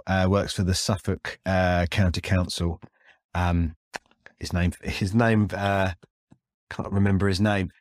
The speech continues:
but he, he's been spearheading, uh, a, uh, f-, pardon the weeds, we're feeding the bees. And he's been working with, uh, Suffolk, uh, District Council, and they're leaving, um, the first year they did it, which was back in two thousand twenty,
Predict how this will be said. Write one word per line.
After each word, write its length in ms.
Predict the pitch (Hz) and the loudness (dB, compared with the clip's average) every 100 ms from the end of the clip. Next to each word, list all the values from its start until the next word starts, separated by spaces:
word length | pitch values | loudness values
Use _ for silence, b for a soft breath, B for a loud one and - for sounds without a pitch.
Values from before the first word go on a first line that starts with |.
| - | -4
but 100 | 107 | 2
he, 220 | 127 120 | 4 4
he's 220 | 107 113 - | 2 0 2
been 160 | 110 | 2
spearheading, 720 | 101 - 113 101 107 104 101 98 - | 0 2 2 4 4 4 2 0 -2
uh, 360 | 98 95 92 92 | 0 0 0 -2
a, 400 | 98 95 95 82 - | 2 4 2 0 -2
uh, 260 | 95 95 90 | 2 4 2
f-, 220 | 80 - _ _ _ | 0 -10 _ _ _
pardon 280 | 127 123 101 | 2 4 6
the 100 | 95 | 4
weeds, 480 | 98 95 95 85 - | 4 4 2 0 0
we're 120 | 95 | 0
feeding 340 | - 98 95 | 2 2 4
the 80 | 98 | 4
bees. 520 | 92 135 90 80 - B B B B _ | 4 4 4 2 -4 B B B B _
And 280 | 95 95 92 | 0 4 4
he's 260 | 82 113 92 | 6 4 4
been 300 | 101 98 98 | 2 4 4
working 520 | 104 92 - 95 90 | 4 2 2 2 4
with, 680 | 92 92 92 90 87 - - | 4 4 2 2 0 -4 -8
uh, 320 | 80 82 76 | -2 0 0
Suffolk, 560 | - 117 - 92 - - - | 0 -2 -2 -4 -6 -10 -2
uh, 200 | 90 82 | 0 2
District 380 | 120 - 90 | 2 2 -2
Council, 640 | - 95 87 - 90 90 B B B _ | 0 0 0 -2 0 0 B B B _
and 260 | 98 101 98 | 2 4 6
they're 120 | 98 | 6
leaving, 840 | 95 98 95 90 95 90 90 82 - _ - | 4 4 4 4 4 4 4 2 -2 _ -4
um, 480 | 85 85 85 82 80 | 0 2 2 2 0
the 60 | - | -8
first 400 | - 135 120 - | 0 2 4 2
year 80 | 98 | 2
they 120 | 92 | 4
did 160 | 95 92 | 4 2
it, 120 | 85 | 2
which 160 | 90 | 0
was 140 | 90 - | -4 -4
back 240 | 92 - | -4 -2
in 80 | 92 | -4
two 160 | - 87 | -2 -2
thousand 360 | 92 80 87 | -2 -2 -4
twenty, 560 | - 113 101 - 104 90 | 0 0 0 0 0 -2